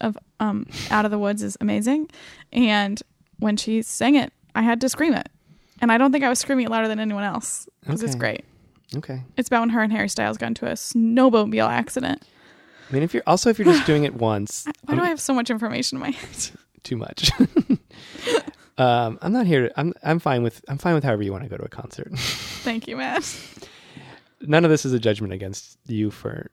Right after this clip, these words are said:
Speaker 2: any reason.
Speaker 1: Thank you.
Speaker 2: Um, my topic is done, unless you want
Speaker 1: I was
Speaker 2: to
Speaker 1: gonna
Speaker 2: talk
Speaker 1: say,
Speaker 2: more.
Speaker 1: "Hey, Matt, topic done?"
Speaker 2: Topic done. I was already trying to wrap it up, and then we, I got wrapped into this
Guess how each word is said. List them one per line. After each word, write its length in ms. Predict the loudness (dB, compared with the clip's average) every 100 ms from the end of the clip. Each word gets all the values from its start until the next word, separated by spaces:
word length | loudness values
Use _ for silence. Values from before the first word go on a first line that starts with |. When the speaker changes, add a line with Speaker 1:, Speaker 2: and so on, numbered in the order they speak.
| -8
Speaker 2:
any 180 | -6 -6
reason. 440 | -8 -12 -12 -14 -16 -20 _ _ -10
Speaker 1:
Thank 280 | -8 -8
you. 200 | -10 -12 -12 _ -20 -20 -18 -20 -20 -20 -20 _ _ _ 2
Speaker 2:
Um, 560 | 8 10 10 8 6 2 -4 -16 -18 -20 -20 -20 -20 -20 _ _ _ _ _
my 100 | 0
topic 280 | 2 0 -2
is 80 | -8
done, 200 | -10 -8
unless 240 | -10 -10
you 100 | -8
want 100 | 0
Speaker 1:
I 20 | 0
was 80 |
Speaker 2:
to 60 | 2
Speaker 1:
gonna 80 | -2
Speaker 2:
talk 60 |
Speaker 1:
say, 100 | -2 -4
Speaker 2:
more. 80 | 0
Speaker 1:
"Hey, 100 | 2
Matt, 220 | 2 -2 -6
topic 260 | -4 -2
done?" 160 | -4 -6 -8 -18 -12
Speaker 2:
Topic 260 | -8 -8 -8
done. 260 | -12 -12 2
I 60 | 6
was 120 | 8
already 160 | 6
trying 160 | 4 0
to 40 |
wrap 180 | 0 -2
it 80 | -4
up, 160 | -6 -6
and 100 | -6
then 220 | -6 -8
we, 140 | -10 -12
I 80 | -10
got 160 | -8 -4
wrapped 240 | -4 -2
into 120 | -4
this 260 | -4 -6